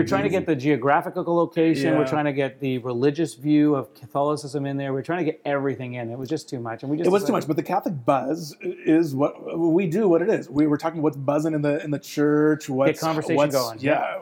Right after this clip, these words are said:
Speaker 1: we're, we're just, and that's what we've always encouraged people to join our conversation as much as we are the ones talking a lot.
Speaker 2: Yeah.
Speaker 1: We've asked people to send us their feedback, which people do. They send us their questions.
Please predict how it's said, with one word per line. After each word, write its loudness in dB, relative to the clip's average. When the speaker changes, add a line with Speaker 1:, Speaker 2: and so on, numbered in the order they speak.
Speaker 1:
we're, -4
we're 0
just, -4
and 2
that's 2
what -4
we've 2
always 2
encouraged 0
people -6
to -4
join -4
our -6
conversation -8
as -6
much -4
as -4
we 2
are 0
the 0
ones -4
talking -6
a 2
lot. 0
Speaker 2:
Yeah. -14
Speaker 1:
We've 4
asked -2
people -2
to -4
send -6
us -4
their -6
feedback, -2
which -6
people -4
do. 2
They -6
send -4
us -2
their -6
questions. -12